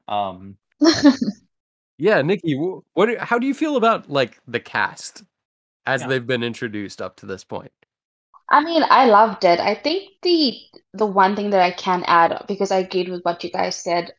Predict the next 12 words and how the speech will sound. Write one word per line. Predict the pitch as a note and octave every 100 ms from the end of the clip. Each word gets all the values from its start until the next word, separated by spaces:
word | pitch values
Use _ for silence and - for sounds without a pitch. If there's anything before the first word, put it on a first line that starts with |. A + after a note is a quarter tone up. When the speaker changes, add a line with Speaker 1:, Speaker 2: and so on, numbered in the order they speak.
| -
Speaker 2:
um, | F3+ F3+ F3+ -
is | F#3 F3+ -
John | F#3 F3
Hurt, | F3+ F#3 E3+ A3 -
so | - - F3+ F3
Kane's | - F3+ E3+ F#3
character. | - F3+ F#3+ - G#3+ A#3+ - _ _ _ -
So | - G#3 G3
I | G3+
Speaker 3:
Yes. | G3
Speaker 2:
don't, | G3+ G3+ _ -
I, | G3